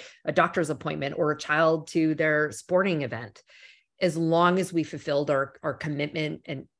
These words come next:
to the deliverables we have to one another and to our clients, if you needed to leave at three o'clock to do that and hop back on after dinner, there's no problem.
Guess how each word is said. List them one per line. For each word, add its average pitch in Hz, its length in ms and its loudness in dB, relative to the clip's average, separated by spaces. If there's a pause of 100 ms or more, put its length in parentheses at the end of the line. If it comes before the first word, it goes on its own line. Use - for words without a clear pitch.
to 165 140 0
the 151 100 4
deliverables 143 720 0
we 156 100 -2
have 139 200 -2
to 151 100 -10
one 139 140 -4
another 131 340 0
and 127 140 -8
to 147 100 -6
our 143 100 -2
clients, 151 640 -6 (420)
if 170 200 -6
you 170 80 -2
needed 160 300 0
to 147 80 -4
leave 151 180 0
at - 100 -8
three 160 160 0
o'clock 151 300 -2
to 160 100 -6
do 151 140 -4
that 147 160 -4
and 139 100 -14
hop 147 240 -6
back 139 260 -6
on 143 140 -4
after 135 300 -4
dinner, 127 280 -2
there's 120 220 -8
no 123 80 -8
problem. 117 400 -10